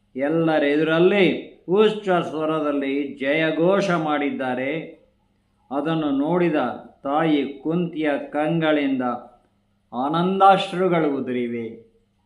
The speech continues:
ಧೃತರಾಷ್ಟ್ರನು, "ಇದೇನು ವಿದುರ, ಯಾಕೆ ಈ ಸಂಭ್ರಮ?"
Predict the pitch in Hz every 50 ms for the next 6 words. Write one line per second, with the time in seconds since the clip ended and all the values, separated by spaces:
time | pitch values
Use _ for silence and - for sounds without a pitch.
0 | _ _ _ _ _ _ _ _ _ _ _ _ _ _ _ _ _ _ _ _
1 | _ _ _ _ _ _ _ _ _ _ _ _ - 113 127 135 120 160 160 165
2 | 170 175 165 - - 165 151 151 143 135 131 - - - _ _ _ _ _ _
3 | _ _ - 123 135 139 147 160 180 208 233 233 240 233 202 175 147 135 131 120
4 | 120 117 127 165 170 - - _ _ _ _ _ _ _ - 123 127 139 156 196
5 | 214 208 233 226 220 220 208 190 - - 170 165 170 165 160 156 156 156